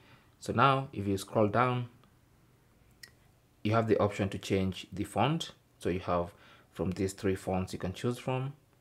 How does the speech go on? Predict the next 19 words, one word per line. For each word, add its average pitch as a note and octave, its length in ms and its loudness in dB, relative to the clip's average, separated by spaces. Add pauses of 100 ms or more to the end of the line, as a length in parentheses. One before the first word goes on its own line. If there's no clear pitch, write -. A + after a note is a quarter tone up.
(1700)
Okay. B2 300 -2 (880)
I'll F#2+ 80 -6
just G#2 240 0
choose F#2+ 220 0
the F2+ 220 -6
default F2+ 640 -4
font. A#2+ 440 -4 (100)
That - 220 -8
looks - 180 -8
fine. G2 320 -4 (640)
And G#2 80 -2
then G2+ 160 6
you G2 60 0
can G#2+ 160 0
also B2+ 220 2
choose G#2 320 0
where F#2+ 220 2
you F#2+ 140 0
want F#2+ 300 -2